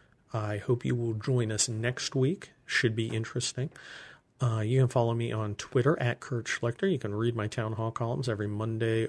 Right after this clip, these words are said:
Wednesday, and Thursday. You should go get my books, and you should do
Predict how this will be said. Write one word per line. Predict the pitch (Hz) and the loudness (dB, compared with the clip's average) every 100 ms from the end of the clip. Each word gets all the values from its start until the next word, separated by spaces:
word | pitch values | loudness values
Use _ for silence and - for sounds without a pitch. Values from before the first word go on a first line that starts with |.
| - | -2
Wednesday, | 110 107 104 117 113 | -4 -2 -2 -4 -4
and | 104 98 | -4 -2
Thursday. | 113 110 120 123 156 - - - | 0 0 0 0 -2 -6 -18 -6
You | 120 | -2
should | 117 | 0
go | 104 113 | 2 2
get | 117 | 2
my | 113 104 | 0 -2
books, | 98 135 - - - - - - | 2 2 2 -8 -10 -20 -16 -4
and | 120 | -2
you | 113 | 0
should | - 110 | -2 -2
do | 123 117 110 107 104 | 0 0 0 -2 -6